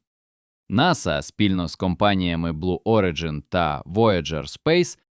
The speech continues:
планують створити комерційні станції, що стануть хабами для досліджень, туризму та виробництва у невагомості. Китай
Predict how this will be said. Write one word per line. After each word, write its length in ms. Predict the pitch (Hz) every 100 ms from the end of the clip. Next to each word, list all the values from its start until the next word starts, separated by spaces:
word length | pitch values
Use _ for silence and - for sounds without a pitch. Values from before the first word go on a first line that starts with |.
| _
планують 560 | 170 156 139 190 175 -
створити 680 | - 120 110 123 139 156
комерційні 760 | - 131 117 101 - 120 95 80
станції, 720 | - 107 143 135 175 175 -
що 340 | - - 131 101
стануть 540 | - 104 107 131 -
хабами 640 | - - 117 107 87 82 78
для 200 | 82 82
досліджень, 720 | 78 - 104 131 131 165 - _ -
туризму 760 | 202 131 104 131 123 160 - -
та 220 | - 151 165
виробництва 960 | 123 95 80 92 110 - 110 107 - _
у 140 | 104
невагомості. 1000 | 95 90 85 78 80 76 73 - - 76 - _ _ _ _ _ _ _ _
Китай 560 | - 92 98 120 143